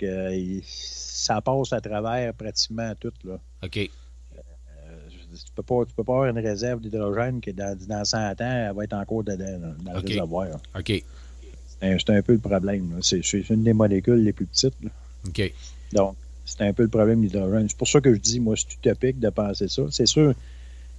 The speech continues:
Speaker 1: euh, écoute, <laughs> on peut, on peut, il y a,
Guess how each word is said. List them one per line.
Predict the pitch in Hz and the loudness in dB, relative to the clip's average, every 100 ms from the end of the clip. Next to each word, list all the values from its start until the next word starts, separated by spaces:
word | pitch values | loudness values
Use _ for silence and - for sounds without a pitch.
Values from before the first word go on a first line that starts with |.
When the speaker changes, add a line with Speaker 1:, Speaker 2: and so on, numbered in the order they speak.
| - | -4
Speaker 1:
euh, | 90 92 90 85 80 - - - - - - - - - - - | 0 2 2 2 0 -4 -10 -12 -10 -10 -12 -16 -18 -18 -18 -12
écoute, | - 82 92 - - | -10 -4 -6 -6 -10
<laughs> | 85 - - - - - - - - - - - | -2 4 4 4 -6 -8 -16 -16 -16 -16 -10 0
on | 98 | 4
peut, | 113 135 135 | 8 8 8
on | 113 104 | 4 4
peut, | 139 135 | 4 6
il | |
y | |
a, | 117 | 6